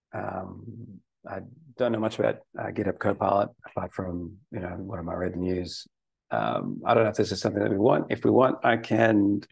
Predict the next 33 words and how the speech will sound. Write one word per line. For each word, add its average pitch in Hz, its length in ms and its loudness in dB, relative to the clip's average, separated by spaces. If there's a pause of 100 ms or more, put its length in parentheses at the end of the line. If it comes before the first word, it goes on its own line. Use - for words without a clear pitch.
uh, - 60 -6
or - 260 -2
if - 80 -12
people 117 240 0
are - 80 -4
interested, 104 520 -4 (540)
we 95 140 -4
can, 90 520 -4
uh, 87 240 -6
run 95 220 2
up 95 140 0
to 101 100 -4
C 101 160 -2
N 90 120 -4
C 95 180 0
F 90 320 0 (640)
and 85 160 -4
see 90 200 0
what, 95 220 2 (240)
what - 160 -4 (140)
they 110 280 4
say 113 260 6
and 104 80 8
whether 95 200 6
or 92 40 2
not 92 120 4
we 92 100 2
can 95 100 2
get 95 180 4
any 92 180 -4
funding 120 400 4
for - 240 6
it. - 100 2